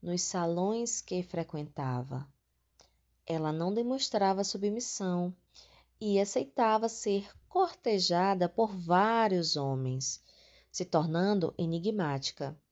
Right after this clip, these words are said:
pois todos desejavam saber a quem o seu amor pertencia. Talvez por isso, o próprio Augusto Amaral se surpreende quando Emília declara o seu amor e submissão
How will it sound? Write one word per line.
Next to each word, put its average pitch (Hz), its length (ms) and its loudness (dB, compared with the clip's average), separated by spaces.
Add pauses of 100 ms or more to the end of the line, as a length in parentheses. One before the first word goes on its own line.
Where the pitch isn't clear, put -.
(800)
pois 165 280 0
todos 226 420 2
desejavam 208 640 2
saber 180 480 0
a 233 80 0
quem 175 480 -4 (340)
o 247 80 -4
seu 220 280 0
amor 180 420 2
pertencia. 135 920 -4 (1120)
Talvez 180 360 4
por 254 260 0
isso, 175 480 -2 (560)
o 202 60 0
próprio 240 540 4
Augusto 185 500 -2
Amaral 160 680 0 (440)
se - 180 -4
surpreende 196 1120 0 (420)
quando 170 220 2
Emília 170 560 0
declara 165 480 2
o - 20 -2
seu 180 300 -2
amor 196 580 0
e 185 160 -2
submissão 240 1120 -2